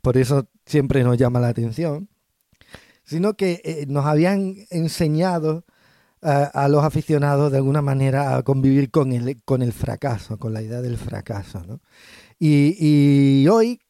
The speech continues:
quiero traeros un par de historias muy breves que tienen relación con esto. Desde, la primera de ellas tiene que ver con el ámbito individual.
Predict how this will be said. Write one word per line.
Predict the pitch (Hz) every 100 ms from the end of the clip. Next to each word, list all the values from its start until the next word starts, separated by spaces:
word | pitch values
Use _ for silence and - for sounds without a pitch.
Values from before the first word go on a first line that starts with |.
| _ _ _ _ _
quiero | 160 170 170 175 170 165 160
traeros | 139 151 156 170
un | 165 160
par | 139 165 151
de | 143
historias | 131 - 165 156 147
muy | 147 180
breves | 170 160 160 170 _ _ _ _ _ _ _ _ _ _ _ -
que | 160
tienen | 156 156 160
relación | 156 139 - 147 143
con | 147 131
esto. | 123 -
Desde, | 123 135 131 165 _ _ _
la | - 147
primera | 165 247
de | 233 185
ellas | 220 262
tiene | 180 151
que | 147
ver | 139 127
con | 123 120
el | 113
ámbito | 123 123 120 117 113 110 107 104 110
individual. | 120 123 123 117 117 202